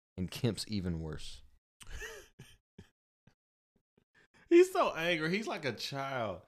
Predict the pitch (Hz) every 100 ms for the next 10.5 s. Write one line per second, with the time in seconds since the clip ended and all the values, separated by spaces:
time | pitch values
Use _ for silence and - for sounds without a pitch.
0 | - 107 98 98 85 127 139 - - -
1 | - _ _ _ - 156 165 - 160 190
2 | 226 202 180 240 240 - - - - 165
3 | 160 160 175 208 202 190 214 208 185 165
4 | 214 254 202 160 - - _ _ 107 101
5 | 120 120 143 131 165 202 160 147 139 -
6 | - 92 156 170 170 160 156 151 147 131
7 | 123 - - - 151 170 165 151 202 233
8 | 226 - - - 156 233 254 226 214 202
9 | - - - 185 190 190 190 190 190 190
10 | 190 208 202 208